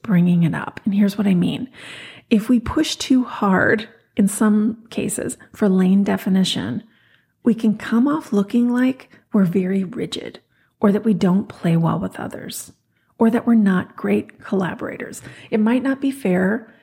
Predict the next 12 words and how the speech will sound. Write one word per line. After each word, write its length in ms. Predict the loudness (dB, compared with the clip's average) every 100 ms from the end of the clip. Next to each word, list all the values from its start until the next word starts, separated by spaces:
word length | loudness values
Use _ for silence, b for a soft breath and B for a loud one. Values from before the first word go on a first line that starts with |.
| b b b b b
but 200 | 0 2
you've 180 | 2 0
got 160 | 0 0
to 60 |
be 140 | 2 2
aware 400 | 2 0 0 0
that 220 | -2 -2
that's 240 | -4 -2
at 180 | -4 -2
least 280 | 0 0 -2
a 80 | -2
risk. 600 | -2 -4 -8 -12 -14 -20